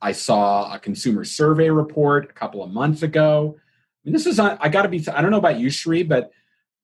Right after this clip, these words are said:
this is pretty unheard of <laughs> from my perspective. So I'm kinda curious why you're doing that, and what do you hope the industry learns from it?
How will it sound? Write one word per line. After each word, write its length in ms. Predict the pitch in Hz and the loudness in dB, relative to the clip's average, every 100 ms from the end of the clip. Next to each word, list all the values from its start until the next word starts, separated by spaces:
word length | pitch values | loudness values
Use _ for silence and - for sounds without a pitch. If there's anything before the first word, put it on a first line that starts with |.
| _ - | _ -12
this 180 | 156 | -10
is 80 | 247 | -10
pretty 260 | - 202 175 | -6 0 2
unheard 360 | 139 117 139 | 2 2 2
of 220 | 117 95 - | 2 -2 -10
<laughs> 400 | - - 190 160 | -6 0 0 2
from 240 | 175 - | 0 2
my 140 | 180 156 | 0 0
perspective. 840 | - 147 - - 127 - 104 - _ _ _ _ | 0 -4 -2 -4 -4 -4 -10 -12 _ _ _ _
So 420 | - 165 160 156 151 | 0 2 2 0 -6
I'm 160 | 311 | -10
kinda 380 | 302 330 262 170 | -6 -4 -2 -4
curious 640 | - - 165 185 156 123 120 | -6 -4 0 2 0 -4 -8
why 440 | 104 107 190 185 | -4 2 2 2
you're 200 | 135 113 | 0 -2
doing 380 | 107 98 92 87 | -2 -4 -4 -12
that, 340 | 80 90 139 _ _ _ _ _ - | -14 -14 -16 _ _ _ _ _ -6
and 680 | 120 120 120 123 123 123 113 | -4 -2 -2 -2 -2 -4 -4
what 200 | 120 147 | -2 0
do 60 | |
you 100 | 180 | 2
hope 160 | 170 170 | 0 -2
the 140 | 170 | -4
industry 340 | 165 156 - 151 | -4 -4 -4 -4
learns 300 | 135 220 - | -4 -8 -10
from 200 | 80 | -14
it? 80 | 104 | -16